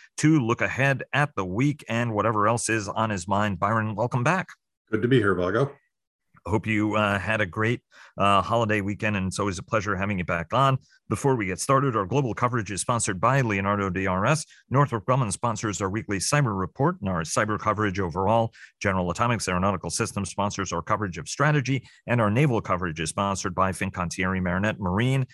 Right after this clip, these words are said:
Speaker 1: and Huntington Ingalls Industries, and General Electric Marine sponsored our recent coverage of the Navy League Sea Aerospace Conference and Trade Show. Byron, uh, thanks again, uh, for joining us. Uh, great note, as always, uh, help setting up the week and, and what we should be paying attention to.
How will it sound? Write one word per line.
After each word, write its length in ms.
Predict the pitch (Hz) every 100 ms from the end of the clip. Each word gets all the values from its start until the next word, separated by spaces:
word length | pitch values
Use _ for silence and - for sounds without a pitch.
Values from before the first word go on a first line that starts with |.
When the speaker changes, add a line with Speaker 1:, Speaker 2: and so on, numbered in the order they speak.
| - 110
Speaker 1:
and 240 | 120 120
Huntington 440 | 104 127 117 117
Ingalls 320 | 104 95 95 131
Industries, 540 | 160 127 - 131 113
and 320 | - 135 131
General 380 | 113 135 143 101
Electric 340 | 90 - -
Marine 340 | 87 87 95 92 _ - -
sponsored 580 | - 113 110 110 104 -
our 360 | 104 110 113 98 -
recent 440 | 87 165 - 95 -
coverage 440 | 95 90 90 82 _ _ -
of 260 | 110 113
the 80 | 98
Navy 300 | 90 98 95
League 320 | 95 92 87
Sea 300 | - 104 98
Aerospace 500 | 95 90 - 90 82
Conference 420 | - 82 82 80 -
and 200 | 90 85
Trade 240 | - 87 80
Show. 140 | 78
Byron, 360 | 80 110 127 113 _ -
uh, 220 | - 98 92
thanks 260 | 127 123
again, 300 | 110 104 107 -
uh, 240 | 101 95 92
for 180 | 117
joining 300 | 104 110 117
us. 160 | 120 120 - - -
Uh, 320 | 107 104 104 101 123 - 113 107 82
great 240 | 120 123
note, 260 | 113 117 -
as 200 | 104 92
always, 440 | 110 110 113 107
uh, 280 | 113 101 95
help 260 | 90 113 -
setting 300 | - 107 104
up 100 | -
the 80 | 95
week 300 | 104 104 104
and, 280 | 95 90
and 240 | 98 92 95
what 120 | 110
we 80 | 107
should 180 | - 90
be 120 | 92
paying 280 | 110 107 95
attention 440 | 87 107 98 107
to. 260 | 90 107